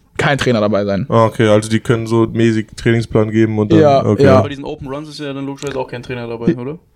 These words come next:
Speaker 1: Ja, es wurde halt mit der Kamera gefilmt. Also alle
Speaker 3: Okay.
Speaker 1: wussten, okay, die Kamera ist an. Wir haben eine Kamera, die hat grünes Licht, okay, die ist an. Und jeder war sofort anders. Jeder war keine Freunde mehr so. Und das fand ich halt so.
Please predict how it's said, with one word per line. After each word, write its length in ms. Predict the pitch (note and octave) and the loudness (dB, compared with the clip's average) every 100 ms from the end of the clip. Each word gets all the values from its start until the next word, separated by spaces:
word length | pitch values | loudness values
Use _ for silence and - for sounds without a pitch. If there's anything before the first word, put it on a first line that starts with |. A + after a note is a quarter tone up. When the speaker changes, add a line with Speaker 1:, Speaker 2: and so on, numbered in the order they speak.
| - | -2
Speaker 1:
Ja, 480 | D#3 E3+ F3+ F3 D#3 | 0 4 4 4 2
es 180 | C#3+ | 0
wurde 140 | F3+ E3 | 2 2
halt 100 | D3 | 2
mit 100 | D3 | 2
der 100 | C#3+ | 2
Kamera 340 | D#3+ D#3+ D3 | 2 2 2
gefilmt. 520 | C3+ - D#3 F#3 - - - | 0 2 4 4 2 -8 0
Also 220 | D3 C3 | 2 4
alle 140 | D#3 | 2
Speaker 3:
Okay. 80 | D3 | 2
Speaker 1:
wussten, 200 | D3+ - | 0 2
okay, 160 | C#3 D3+ | 0 0
die 80 | C3 | -2
Kamera 360 | D#3 D3 C3 | -4 -2 -2
ist 100 | B2+ | -2
an. 340 | B2+ D3 C#3+ D3+ - | 0 2 0 -2 -4
Wir 140 | D3 D3 | 0 2
haben 80 | |
eine 80 | C#3+ | 2
Kamera, 400 | C3 C#3+ C#3+ C#3 | 2 2 4 2
die 180 | C#3 C3 | 2 2
hat 160 | - - | 0 0
grünes 340 | D#3 C#3+ C3+ | 2 4 4
Licht, 280 | C#3+ C#3+ - | 4 2 -2
okay, 200 | - C#3 | -2 2
die 100 | B2+ | 2
ist 100 | - | 2
an. 240 | B2+ C3+ - - - | 2 0 -4 -20 0
Und 140 | C#3 | 2
jeder 180 | D3 C#3+ | 4 4
war 80 | C3+ | 4
sofort 280 | C3+ C#3+ - | 2 0 0
anders. 360 | C3 B2 A#2+ | -10 -12 -8
Jeder 220 | D3 C#3 | -2 0
war 320 | C#3 C3 C3+ _ _ _ _ _ _ _ _ _ _ _ _ _ - | 4 4 4 _ _ _ _ _ _ _ _ _ _ _ _ _ -4
keine 260 | - F3+ F3 | 0 0 -2
Freunde 380 | - D#3+ E3+ C3+ | 0 0 2 0
mehr 180 | B2 | 0
so. 160 | B2 B2 | -2 -4
Und 80 | B2+ | -4
das 140 | B2 | -4
fand 160 | C#3 C#3 | -2 -4
ich 100 | - | 2
halt 180 | C3+ B2+ | 2 4
so. 340 | C3 A#2+ | 4 4